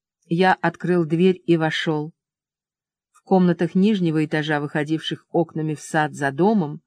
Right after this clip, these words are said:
шторы никогда не задергивали. Но здесь, в комнате, выходившей окнами на дорогу,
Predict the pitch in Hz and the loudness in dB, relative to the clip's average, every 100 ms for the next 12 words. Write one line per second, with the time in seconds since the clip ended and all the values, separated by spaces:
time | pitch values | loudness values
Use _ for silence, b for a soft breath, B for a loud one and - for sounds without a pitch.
0 | _ _ _ _ _ _ _ _ - - | _ _ _ _ _ _ _ _ -14 0
1 | 196 196 185 202 202 196 190 190 180 185 | 2 4 4 2 2 2 2 2 2 0
2 | 170 175 156 135 147 143 143 156 _ _ | 2 2 2 -2 -6 -6 -10 -14 _ _
3 | _ _ _ _ - 147 151 147 147 240 | _ _ _ _ -10 -4 -4 -4 -2 -2
4 | - - - _ _ _ _ _ _ - | -2 -12 -18 _ _ _ _ _ _ -16
5 | - 175 165 156 156 147 156 147 147 - | 0 2 2 0 -4 -4 -4 -4 -6 -6
6 | 151 - 170 165 151 151 143 139 135 147 | -8 -2 -4 -2 -6 -4 -4 -4 -2 2
7 | 226 226 151 | 2 0 -4